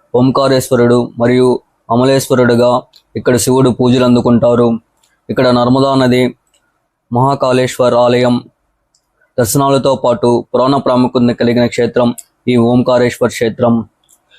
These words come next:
అన్ని నదులు తూర్పు దిశగా ప్రవహించి సముద్రంలో కలిస్తే నర్మదా నది పడమర దిశగా ప్రవహించి అరేబియన్ సముద్రంలో కలవడం ప్రత్యేకత.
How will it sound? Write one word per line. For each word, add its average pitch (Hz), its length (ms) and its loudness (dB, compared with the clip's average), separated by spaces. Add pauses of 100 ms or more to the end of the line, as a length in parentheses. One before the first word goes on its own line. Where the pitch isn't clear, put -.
(160)
అన్ని 135 200 2
నదులు 139 520 2
తూర్పు 135 240 0
దిశగా 127 360 0
ప్రవహించి 120 680 0 (360)
సముద్రంలో 127 560 2
కలిస్తే 120 460 0 (340)
నర్మదా 135 300 0
నది 131 420 -2 (380)
పడమర 135 260 0
దిశగా 127 360 -2
ప్రవహించి 120 680 0 (380)
అరేబియన్ 135 360 2
సముద్రంలో 123 520 2
కలవడం 123 480 0 (680)
ప్రత్యేకత. 123 680 -2